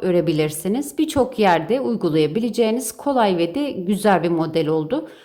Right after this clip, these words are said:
Başta da dediğim gibi bence lastiğe gerek yok.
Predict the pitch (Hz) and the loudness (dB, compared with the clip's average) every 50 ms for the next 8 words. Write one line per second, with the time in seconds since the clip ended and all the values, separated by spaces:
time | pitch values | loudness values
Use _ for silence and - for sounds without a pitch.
0 | - _ _ - 226 247 262 254 262 294 269 254 254 202 254 220 269 254 226 196 | -20 _ _ 0 2 2 2 2 0 0 0 2 2 2 0 0 0 2 2 0
1 | 190 185 247 226 208 226 220 202 196 208 233 233 214 196 190 190 196 - 202 170 | 0 0 0 0 2 2 2 2 2 2 2 2 4 2 2 0 0 -2 -2 -2
2 | 156 147 170 156 156 - - 220 226 | 0 0 0 0 0 -2 -2 -6 -8